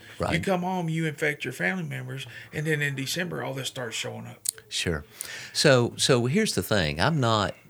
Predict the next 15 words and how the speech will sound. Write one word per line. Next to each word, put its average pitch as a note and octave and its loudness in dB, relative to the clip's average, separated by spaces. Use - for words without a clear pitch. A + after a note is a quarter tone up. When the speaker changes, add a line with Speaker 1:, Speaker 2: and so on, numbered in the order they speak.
Speaker 1:
I E2+ -4
Speaker 2:
uh, F2 4
I A2 6
can't, A#2 2
like G#2 6
I G2+ 6
said, A2 6
I F#2+ 6
can't A#2+ 2
read A2+ 4
the F#2 0
D G#2 6
N G2 4
A - 6
Speaker 1:
I F#3+ 8